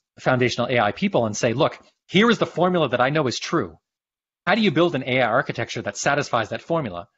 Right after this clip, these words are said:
And they say, "Well, I know how to satisfy that formula. That's no problem, uh, but you don't have enough computing resources to actually implement it." And so then you say, "Okay, how do you, in an efficient way,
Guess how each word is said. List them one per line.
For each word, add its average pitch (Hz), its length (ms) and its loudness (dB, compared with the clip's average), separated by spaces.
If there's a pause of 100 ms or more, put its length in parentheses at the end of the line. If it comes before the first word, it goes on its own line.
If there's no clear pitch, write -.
(640)
And 139 160 0
they 135 60 2
say, 165 140 2
"Well, 151 140 4
I 143 80 2
know 170 120 4
how 220 40 6
to 180 80 0
satisfy 156 380 2
that 123 120 0
formula. 165 400 0
That's 135 200 -2
no 135 80 -2
problem, 143 580 0
uh, 131 220 -2
but 135 320 -4
you 151 80 -4
don't 175 100 -2
have 143 160 0
enough 139 160 -4
computing 175 320 -2
resources 120 640 -4
to 131 120 -2
actually 117 340 0
implement 143 420 -2
it." - 80 -12 (440)
And - 80 -12
so 139 80 -2
then 147 120 2
you 147 80 -2
say, 135 200 0
"Okay, 120 320 0
how 156 200 -2
do 175 60 -4
you, 160 260 -2
in 131 100 -4
an 110 100 -6
efficient 165 440 -4
way, 98 260 -10